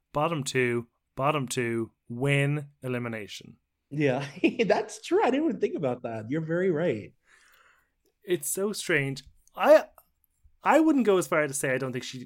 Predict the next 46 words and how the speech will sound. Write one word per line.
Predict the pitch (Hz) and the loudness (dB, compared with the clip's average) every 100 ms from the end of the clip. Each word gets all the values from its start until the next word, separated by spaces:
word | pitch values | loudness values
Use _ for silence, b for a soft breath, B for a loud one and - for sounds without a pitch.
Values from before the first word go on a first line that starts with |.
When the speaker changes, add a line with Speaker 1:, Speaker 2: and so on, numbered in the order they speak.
| 139 - | -16 -8
Speaker 1:
possesses | 127 120 - 123 | -4 -4 -6 -8
star | - 110 | -6 -8
power | - 113 104 107 - | -8 -6 -6 -6 -10
or | 127 | -10
star | - 117 | -8 -8
quality. | - 113 110 113 - | -8 -8 -8 -12 -6
I | 170 | -6
think | 220 302 | -4 -6
she | - 185 | -6 -6
is | - 147 143 139 | -2 -2 -2 -4
charismatic. | - 131 127 127 - 131 113 117 - 117 - - - | -2 -2 -2 -4 -10 -10 -10 -10 -10 -10 -12 -14 -6
I | 147 | -4
think | 202 | -4
she | - | -6
needs | 170 147 143 | -6 -6 -8
to | - | -8
finesse | 135 120 117 - | -8 -8 -8 -8
it | 113 | -10
a | |
bit | 113 | -12
more | 117 107 | -12 -14
and | 101 | -14
get | 110 | -14
a | 107 | -14
bit | 107 | -16
more | 110 104 | -16 -18
experience. | - - 104 104 104 - | -18 -14 -14 -14 -18 -16
But, | 151 | -10
like, | 165 165 156 b b b b b b _ _ _ _ - | -8 -6 -8 b b b b b b _ _ _ _ 2
there | 190 | 4
was | 190 | 4
something | 277 254 208 | 0 -2 0
there | 175 165 | 2 2
that | 139 | 2
put | - 143 | 2 2
her | 127 | 0
in | |
the | 117 | -2
top | - 113 - | -4 -6 -6
two | - 113 101 - _ | -4 -4 -4 -12 _
last | 120 104 - | -12 -12 -14
week. | - - _ _ _ _ B B | -20 -20 _ _ _ _ B B
Speaker 2:
No, | 190 190 | -2 0
Speaker 1:
Or, | 143 | 0
sorry, | - 110 | -2 -2
for | - | -4